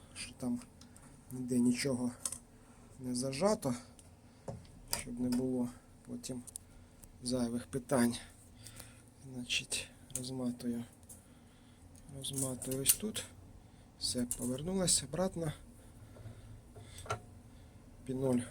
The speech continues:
худ-, ходить тугувато. За рахунок цього люфту в пінолі немає зовсім.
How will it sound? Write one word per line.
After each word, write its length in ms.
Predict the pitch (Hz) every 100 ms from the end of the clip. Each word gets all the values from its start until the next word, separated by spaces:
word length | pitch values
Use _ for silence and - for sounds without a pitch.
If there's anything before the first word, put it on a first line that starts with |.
| -
худ-, 400 | - 127 123 -
ходить 440 | - 131 123 120 - - - - - - - - - - - - - -
тугувато. 640 | 127 120 139 180 240 - - - - - - - - - - - - - - - - - - -
За 120 | 120 123
рахунок 480 | 135 - 135 131
цього 380 | - 180 170 147 - - - - - - - - - 127
люфту 340 | 143 147 -
в 40 | 139
пінолі 520 | 139 135 151 147 143 - - - - - - - - -
немає 440 | 127 131 147 143 139
зовсім. 640 | 131 135 120 - 123 120